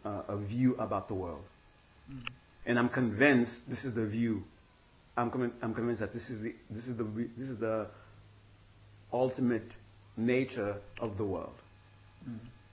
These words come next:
Speaker 1: So, because this is my ultimate, this is my, uh, ultimate, uh, understanding, whatever I do will be,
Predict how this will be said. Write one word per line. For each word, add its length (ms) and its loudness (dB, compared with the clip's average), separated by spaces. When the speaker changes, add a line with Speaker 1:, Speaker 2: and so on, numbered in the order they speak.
Speaker 1:
So, 300 8
because 320 6
this 180 0
is 180 2
my 360 6
ultimate, 580 6
this 100 -4
is 140 -2
my, 300 2
uh, 520 0
ultimate, 440 2
uh, 220 -2
understanding, 720 2
whatever 340 6
I 160 6
do 480 8
will 280 10
be, 340 6